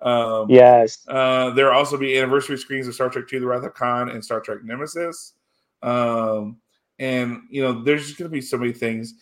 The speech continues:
Speaker 1: If you have a chance to make one of these conventions, it's, it's expensive. I'm not gonna
Speaker 2: Yeah.
Speaker 1: lie to you. And you're staying in Vegas, which isn't cheap. And getting
Speaker 2: Yeah.
Speaker 1: there is, is,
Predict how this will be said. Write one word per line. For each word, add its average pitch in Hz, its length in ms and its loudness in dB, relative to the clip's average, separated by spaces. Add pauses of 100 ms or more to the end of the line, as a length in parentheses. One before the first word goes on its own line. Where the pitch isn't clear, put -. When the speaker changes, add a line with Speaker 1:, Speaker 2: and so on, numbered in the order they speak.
(280)
Speaker 1:
If 123 140 -12
you 165 160 -4
have 151 220 4
a 139 80 -2
chance 123 340 -4
to 123 100 -10
make 113 220 -4
one 113 120 -8
of 113 80 -8
these 113 180 -6
conventions, 107 680 -14
it's, 175 360 -6
it's 131 220 -12
expensive. 117 540 -8 (500)
I'm 123 120 -2
not 135 100 2
gonna 135 120 12
Speaker 2:
Yeah. 117 100 6
Speaker 1:
lie 113 120 -4
to 110 140 -6
you. 110 120 -10 (240)
And 117 160 -4
you're 117 80 -4
staying 135 280 0
in 123 80 -6
Vegas, 113 400 -4
which 113 160 -12
isn't 110 240 -16
cheap. 113 300 -12 (420)
And 107 140 -10
getting 131 160 10
Speaker 2:
Yeah. 110 280 8
Speaker 1:
there 107 140 2
is, 117 220 -4
is, 113 420 -10